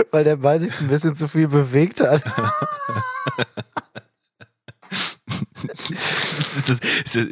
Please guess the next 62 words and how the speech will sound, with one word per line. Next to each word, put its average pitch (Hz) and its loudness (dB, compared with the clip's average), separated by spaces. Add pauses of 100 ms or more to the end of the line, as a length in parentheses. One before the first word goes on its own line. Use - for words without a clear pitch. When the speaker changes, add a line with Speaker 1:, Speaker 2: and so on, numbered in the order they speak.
Speaker 2:
nicht 117 -4
immer 120 2
der 127 2
Werfer 127 0
schuld? 120 -6 (1000)
Speaker 1:
Eigentlich 135 4
wohl, 135 6
ne? 139 4 (280)
Speaker 2:
Ja. 110 -2
Speaker 1:
Ja, 113 4 (220)
das 113 -6
stimmt. 131 2
Und 113 2
wenn 123 4
der 117 6
Bauer 120 6
nicht 113 -4
schwimmen 123 0
kann 110 0
und 113 0
so 104 -4
weiter, 107 2
Speaker 2:
Das - -6
Speaker 1:
kennst 120 2
Speaker 2:
Ge-, 107 0
Speaker 1:
ja, 107 2
Speaker 2:
das 101 0
Speaker 1:
wie's - -2
Speaker 2:
Geilste 104 0
Speaker 1:
ist. 101 4
Speaker 2:
war 98 4
damals, 104 2
dann 95 -6
hab 101 0
ich 95 -6
mir 101 0
da 92 4
den 87 -4
Finger 101 0
gebrochen. 110 2
Das - -10
wusste 98 0
ich 107 0
ja 110 2
erstmal 104 -2
nicht. 113 -6 (200)
Wie 104 0
alt 107 2
waren 135 4
wir 117 0
da? 87 -2 (300)
Dreizehn? - -6
Speaker 1:
Äh, 123 6 (320)
Speaker 2:
Vierzehn? - -8
Speaker 1:
dreizehn, 120 4
vierzehn 127 2
hätte 120 6
ich 113 6
Speaker 2:
Irgendwie 104 2
Speaker 1:
gesagt, 95 6
Speaker 2:
sowas. 113 4
Speaker 1:
ja. - -14